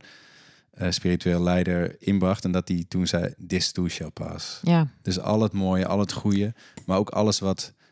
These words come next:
Speaker 1: pijnlijk en lastig is, het gaat ook allemaal weer voorbij.
Speaker 2: Ja, en dat heeft natuurlijk heel erg te maken met die gehechtheid aan hoe we ons voelen of de gehechtheid aan geluk nastreven. Of,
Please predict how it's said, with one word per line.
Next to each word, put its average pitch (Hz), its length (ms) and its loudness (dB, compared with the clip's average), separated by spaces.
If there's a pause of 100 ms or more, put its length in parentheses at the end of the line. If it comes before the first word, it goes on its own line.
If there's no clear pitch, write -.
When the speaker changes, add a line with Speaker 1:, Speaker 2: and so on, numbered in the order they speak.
(120)
Speaker 1:
pijnlijk 101 360 4
en 92 100 -2
lastig 101 360 -2
is, 110 160 -2
het - 140 -8
gaat 107 240 0
ook 104 100 -2
allemaal 95 220 -2
weer 90 140 0
voorbij. 87 540 -4 (420)
Speaker 2:
Ja, 165 220 6
en 147 60 2
dat 143 120 0
heeft 143 140 4
natuurlijk 143 260 2
heel 147 100 8
erg 135 120 4
te 147 100 -2
maken 143 200 4
met 147 80 4
die 139 120 0
gehechtheid 143 760 4
aan 139 460 -2 (760)
hoe 151 300 4
we 147 140 4
ons 139 240 -2
voelen 147 480 2
of 123 120 -4
de 139 100 -2
gehechtheid 139 560 2
aan 127 140 -2
geluk 147 600 2
nastreven. 135 1000 0
Of, - 320 -10